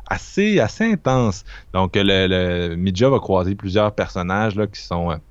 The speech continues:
une espèce de has-been alcoolique, euh, de télé-réalité joué par Jake Gyllenhaal,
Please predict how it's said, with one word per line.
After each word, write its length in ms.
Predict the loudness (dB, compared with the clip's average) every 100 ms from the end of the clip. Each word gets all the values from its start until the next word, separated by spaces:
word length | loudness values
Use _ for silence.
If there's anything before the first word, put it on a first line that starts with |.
| -20 -20 -20 -20 -14 -10
une 80 | -10
espèce 340 | -4 -2 0
de 140 | -2 -4 -8 -20 -14 -4
has-been 800 | 0 0 -2 -6 -2 0 2 0
alcoolique, 1040 | 0 -2 -6 -4 -4 -2 -2 -4 -4 -8 -6
euh, 220 | -4 -4
de 160 | -4
télé-réalité 920 | -4 -2 0 0 0 0 -2 -2 -2
joué 220 | 0 -2 -2
par 180 | -2 -2
Jake 220 | -2 -2
Gyllenhaal, 640 | -2 -2 -2 0 2 2